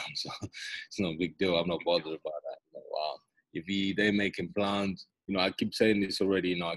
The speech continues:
keep saying this. I have said this already on Sky that I want a fair, I want fair judging, judges. I want a fair referee, you know, because, uh, you know, the last time I was in a big fight with Dylan White,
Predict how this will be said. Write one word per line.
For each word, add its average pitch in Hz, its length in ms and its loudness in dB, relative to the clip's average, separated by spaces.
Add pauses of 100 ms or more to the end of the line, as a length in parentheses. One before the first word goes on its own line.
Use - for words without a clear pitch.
keep 87 140 -10
saying 95 280 0
this. 82 280 -4
I 80 40 -2
have 80 140 -4
said 98 220 2
this 87 140 -4
already 90 200 0
on 85 120 -2
Sky 90 300 0
that 82 200 0 (680)
I - 40 -2
want 90 180 0
a - 40 -6
fair, 95 380 2
I 92 160 -4
want 90 220 -2
fair 92 180 2
judging, 92 420 0 (340)
judges. 90 380 2 (240)
I 85 120 -4
want 92 180 0
a 90 60 -2
fair 87 280 0
referee, 90 580 0 (420)
you 85 80 -4
know, 76 180 -2
because, 80 480 -8
uh, 82 220 -2 (400)
you 87 80 -4
know, 80 160 -4
the 78 120 -4
last 92 280 0
time 87 160 -2
I 82 120 -2
was 82 220 -4
in 85 120 -6
a 78 120 -8
big 92 140 -4 (100)
fight 90 260 0 (240)
with 85 160 -8
Dylan 87 280 -2
White, 87 300 0